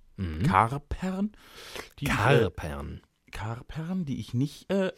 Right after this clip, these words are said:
Speaker 2: die ich nicht gern auf der Pizza hab. Und sind Kapernäpfel noch was anderes?
Speaker 1: Ja, das sind, äh, so, welche Größe haben die ungefähr? So, ich sag mal, Himbeer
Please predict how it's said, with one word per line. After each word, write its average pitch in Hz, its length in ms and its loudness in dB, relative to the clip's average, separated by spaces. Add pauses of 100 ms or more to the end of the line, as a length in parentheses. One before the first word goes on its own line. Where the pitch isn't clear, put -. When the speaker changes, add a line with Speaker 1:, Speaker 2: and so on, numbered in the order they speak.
(220)
Speaker 2:
die 117 60 2
ich - 80 0
nicht 120 220 2
gern 156 120 4
auf 160 60 2
der 160 80 4
Pizza 165 320 -2
hab. 175 180 -2
Und 127 100 -4 (200)
sind 113 160 0
Kapernäpfel - 720 0
noch 95 160 2
was 87 120 -2
anderes? 131 480 -2 (560)
Speaker 1:
Ja, - 120 2 (200)
das - 160 0
sind, 147 440 0
äh, 120 420 0
so, 113 580 4 (920)
welche 107 240 -4
Größe 110 380 0
haben 123 120 2
die 117 140 -2
ungefähr? 90 760 -2
So, 104 360 -2
ich - 180 -6
sag 107 160 0
mal, 117 120 4
Himbeer 98 640 6